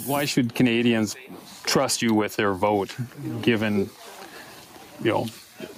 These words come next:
not, not just the sort of ideological inclination in terms of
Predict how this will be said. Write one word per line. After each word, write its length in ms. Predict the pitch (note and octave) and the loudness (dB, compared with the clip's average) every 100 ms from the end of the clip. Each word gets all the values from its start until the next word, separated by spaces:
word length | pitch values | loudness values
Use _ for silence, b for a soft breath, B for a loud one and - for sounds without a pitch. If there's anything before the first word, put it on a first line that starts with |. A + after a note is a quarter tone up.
| - | 0
not, 360 | G3 D3 C#3+ D3 | 4 4 4 2
not 260 | C#3+ B2 | 2 2
just 240 | B2+ B2 - | 0 0 0
the 60 | |
sort 180 | A2+ A#2+ | 2 2
of 60 | A2+ | 2
ideological 840 | A2+ A2 A#2 D3+ D3 C#3 B2 A#2+ | 2 2 2 2 2 2 4 2
inclination 680 | A#2+ C#3 B2+ A#2+ A#2+ A#2+ A#2 | 2 2 2 2 2 2 4
in 120 | A2 | 4
terms 280 | A#2 A#2+ G#2 | 2 2 2
of 160 | G2+ | 0